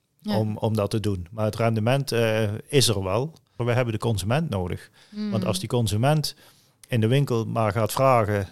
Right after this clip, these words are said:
Speaker 2: naar biologische producten en het daar ook gaat kopen, dan wordt het ook wel geproduceerd.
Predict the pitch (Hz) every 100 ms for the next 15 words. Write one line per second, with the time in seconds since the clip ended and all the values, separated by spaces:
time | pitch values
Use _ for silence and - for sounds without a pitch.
0 | - 113 107 120 120 107 - 101 107 110
1 | 143 147 120 110 120 113 104 - 104 -
2 | 123 135 156 151 _ _ _ 110 104 110
3 | 127 123 - 110 135 139 127 123 135 123
4 | 117 143 101 85